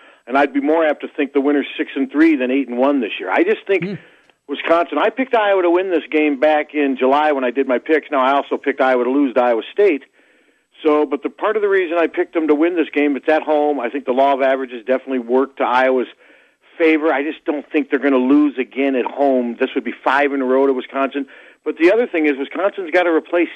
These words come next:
Speaker 1: seven starters and two key contributors on defense from last year. That's nine players. And I watched that B Y U game, and that's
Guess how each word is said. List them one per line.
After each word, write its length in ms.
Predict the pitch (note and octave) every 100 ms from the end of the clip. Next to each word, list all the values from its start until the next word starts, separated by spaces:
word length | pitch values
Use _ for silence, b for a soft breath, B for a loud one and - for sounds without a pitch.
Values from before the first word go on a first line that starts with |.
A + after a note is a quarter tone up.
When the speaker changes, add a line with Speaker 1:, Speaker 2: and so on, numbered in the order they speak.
| -
Speaker 1:
seven 260 | E3+ F#3 -
starters 460 | F3 D#3 D#3+ D#3+ C3+
and 160 | C#3 B2 -
two 200 | F#3 F3 - -
key 380 | F#3 F3 C#3+ - b b -
contributors 520 | C#3 - F3+ E3 C3+
on 140 | C3
defense 400 | B2 D3+ D3+ C3 -
from 100 | A#2+
last 220 | A2 -
year. 120 | A2+
That's 180 | D3+ - B2
nine 360 | C#3+ D#3 D3
players. 420 | - D3 C#3+ B2+ - b b b
And 80 | G#2+
I 100 | D3+
watched 280 | E3+ E3 E3+
that 180 | E3 B2+
B 140 | D3 D3
Y 140 | C3
U 180 | C3+ C#3+
game, 180 | C#3 A#2+
and 140 | A#2+
that's 140 | D3